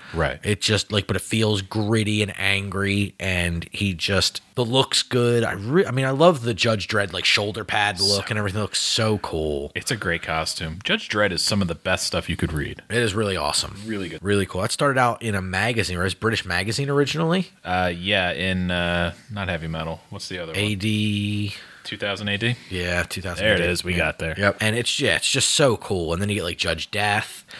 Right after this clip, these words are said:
Speaker 1: So
Speaker 2: which is
Speaker 1: good.
Speaker 2: such a fucking wild concept.
Speaker 1: Yep.
Speaker 2: It's, like, really neat. And I was glad to see that this movie didn't do, I mean, the, I, I like the Stallone movie probably more than most people 'cause I was definitely, like, the right age for the Stallone
Speaker 1: You,
Speaker 2: one.
Speaker 1: you definitely do.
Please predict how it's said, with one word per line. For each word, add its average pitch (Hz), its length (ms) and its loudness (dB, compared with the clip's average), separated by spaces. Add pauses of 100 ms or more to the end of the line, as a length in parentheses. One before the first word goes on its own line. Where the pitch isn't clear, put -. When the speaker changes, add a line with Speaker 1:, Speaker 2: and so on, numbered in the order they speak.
(100)
Speaker 1:
So - 160 0
Speaker 2:
which 82 100 4
is - 80 0
Speaker 1:
good. - 60 0
Speaker 2:
such - 280 2
a 110 60 0
fucking 95 440 0
wild 98 420 2
concept. 90 600 -2
Speaker 1:
Yep. 92 220 4
Speaker 2:
It's, 120 220 0
like, 120 200 4
really 156 440 2
neat. 131 160 2
And 101 100 -2
I 107 60 2
was 113 100 2
glad 127 280 4
to 120 40 0
see 120 200 2
that 107 120 2
this 110 180 2
movie 104 340 2
didn't 95 280 0
do, 92 320 2
I - 20 0
mean, 117 140 2
the, 123 240 2
I, 139 180 6 (120)
I 151 220 4
like 120 340 0
the 147 80 -2
Stallone 143 480 4
movie 143 240 2
probably 104 340 2
more 107 160 2
than 101 80 0
most 95 280 2
people 101 260 0
'cause 104 100 -4
I 98 60 -2
was 92 80 -4
definitely, 101 340 0
like, 90 200 -2
the 90 80 -8
right 85 220 -4
age 80 280 -2
for 117 100 0
the 113 60 2
Stallone 110 420 0
Speaker 1:
You, 120 60 -4
Speaker 2:
one. 120 260 4
Speaker 1:
you 110 140 0
definitely 90 340 0
do. 76 160 -4